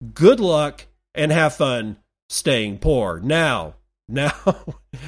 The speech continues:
we can get off of that and get into, uh, let's see, where are we at? Okay. If you're wondering about price action on Bitcoin over the last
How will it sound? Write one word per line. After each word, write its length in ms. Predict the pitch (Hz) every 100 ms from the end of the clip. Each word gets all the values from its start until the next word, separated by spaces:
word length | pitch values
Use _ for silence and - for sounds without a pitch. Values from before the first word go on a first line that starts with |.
| 151 170
we 180 | 139 160
can 180 | 156 151
get 200 | 151 151
off 300 | 135 143 135
of 100 | 123
that 400 | 143 139 110 - _ _
and 160 | 127 123
get 160 | 135 135
into, 480 | 135 - 131 127
uh, 380 | 113 113 110 113
let's 220 | 113 123
see, 100 | 127
where 160 | 113 123
are 40 |
we 160 | 123 120
at? 320 | 104 95 -
Okay. 320 | 175 156 101 - _ _ _ _ _ _ _ - - _ -
If 180 | 156 170
you're 100 | 170
wondering 460 | 160 214 226 240
about 380 | 202 147 147 -
price 340 | - 139 139 147
action 320 | 127 - 127
on 180 | 113 110
Bitcoin 440 | 117 - 123 117
over 180 | 113 107
the 80 | 104
last 420 | 113 113 110